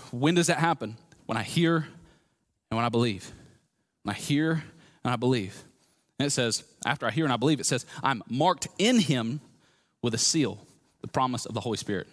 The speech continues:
I can't get into all the, the magnitude of the Holy Spirit today. That's verse thirteen. I'll probably get there sometime around December. Um, but that's what it means, first and foremost. Again, we're going through this kind of word by word, verse by verse. That's what it means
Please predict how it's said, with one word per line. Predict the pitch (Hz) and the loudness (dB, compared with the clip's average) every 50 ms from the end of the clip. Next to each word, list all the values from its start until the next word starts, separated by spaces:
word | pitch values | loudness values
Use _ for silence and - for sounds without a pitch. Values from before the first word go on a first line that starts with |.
| - | -20
I | - | -18
can't | - - 123 117 95 - | -10 -6 -6 -4 -4 -4
get | 104 110 | -4 -4
into | 110 107 98 95 | -4 -2 -4 -6
all | - - 113 120 113 | -4 -4 -4 -4 -2
the, | 104 101 98 - - - - - - - - _ | -2 -4 -4 -6 -10 -16 -18 -18 -18 -20 -10 _
the | 107 95 | -6 -4
magnitude | 101 101 113 127 135 131 117 - - 127 117 | -2 0 0 0 0 -4 -6 -8 -8 -8 -6
of | 101 | -6
the | 104 | -6
Holy | 120 127 117 | -6 -6 -6
Spirit | - - 127 120 - | -4 -4 -6 -4 -4
today. | 123 113 113 117 120 | -2 -2 -2 -2 -2
That's | - - 117 113 - | -2 -4 -6 -6 -4
verse | - 113 - - | -6 -8 -6 -4
thirteen. | 113 - - - 120 113 117 117 - | -6 -6 -4 -4 -4 -4 -4 -2 -2
I'll | 117 110 | -4 -2
probably | - 117 107 110 | -2 -4 -4 -4
get | 113 113 - | -6 -4 -2
there | 113 113 110 104 - - - - - | -2 -2 -2 -4 -6 -12 -18 -8 -6
sometime | 135 123 - 127 107 | -6 -2 -2 -2 -2
around | 110 110 107 | 0 -2 -2
December. | 101 107 - 147 135 127 127 113 - - - - - - - - | -2 -2 -2 -2 0 0 -2 -4 -6 -10 -16 -18 -18 -16 -6 -2
Um, | 117 117 110 101 98 - _ _ | -2 -2 -2 -4 -8 -14 _ _
but | - 135 120 - - _ _ _ _ _ _ _ _ _ _ _ _ _ _ _ _ _ _ _ _ _ _ _ _ _ _ _ _ _ _ _ _ _ _ _ _ _ _ | 0 0 0 0 -4 _ _ _ _ _ _ _ _ _ _ _ _ _ _ _ _ _ _ _ _ _ _ _ _ _ _ _ _ _ _ _ _ _ _ _ _ _ _
that's | 147 151 156 - | 0 0 2 0
what | 165 160 | 0 0
it | 147 | 0
means, | 147 139 131 127 123 120 117 - - - - - | 2 0 0 0 0 0 -2 -4 -6 -10 -16 -6
first | - 147 147 - | -2 -2 -2 0
and | 156 131 | -2 -2
foremost. | - 131 117 110 - - | 0 0 0 0 -2 -2
Again, | 120 127 113 | -2 -2 -2
we're | 107 107 | -2 -2
going | 117 120 | -4 -4
through | 117 123 | -2 -4
this | 113 107 | -4 -4
kind | - 117 104 | -4 -6 -4
of | 101 | -2
word | 117 131 | -2 0
by | 139 135 | 0 0
word, | 127 117 117 113 | 0 0 -2 -2
verse | 107 123 120 - | -2 -4 -2 -2
by | 131 | -2
verse. | 117 107 101 101 - - - - - - | -2 -2 -4 -6 -6 -10 -16 -18 -18 -4
That's | - 127 131 135 - | 0 0 0 0 0
what | - 151 160 | -2 -2 -2
it | - | -2
means | 110 120 117 110 110 104 - - | -2 -2 -2 -2 -2 -4 -6 -8